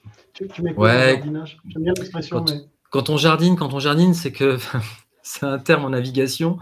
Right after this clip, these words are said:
Speaker 1: c'est que globalement, on cherche un peu son, son itinéraire. Donc, en fait, en général, ça donne une trace G P S où, euh, qui est pas, comment dire, euh, qui est, qui est, euh,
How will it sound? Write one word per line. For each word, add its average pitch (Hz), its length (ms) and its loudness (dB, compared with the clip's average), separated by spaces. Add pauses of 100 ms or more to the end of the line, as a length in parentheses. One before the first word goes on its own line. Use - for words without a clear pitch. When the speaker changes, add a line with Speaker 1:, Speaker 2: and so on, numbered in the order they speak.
(400)
Speaker 1:
c'est 143 160 0
que 131 60 -6
globalement, 151 420 4
on 165 60 0
cherche 170 280 -2
un 143 60 -2
peu 165 160 -2
son, 131 720 -6
son 139 260 -6
itinéraire. 147 560 -2
Donc, 123 180 -8
en 123 100 -6
fait, 151 260 -6
en 127 60 -8
général, 127 380 -4
ça 135 120 -8
donne 123 160 -4
une 123 100 -4
trace 120 220 -6
G 123 100 -4
P 131 120 -6
S 143 280 -6
où, 127 160 -8
euh, 101 500 -6
qui 110 100 -16
est 110 60 -16
pas, 117 260 -10
comment 107 200 -10
dire, 110 200 -10 (800)
euh, 101 1200 -4 (920)
qui - 80 -12
est, - 20 -12 (160)
qui 120 140 -6
est, 113 80 0
euh, 98 1400 -6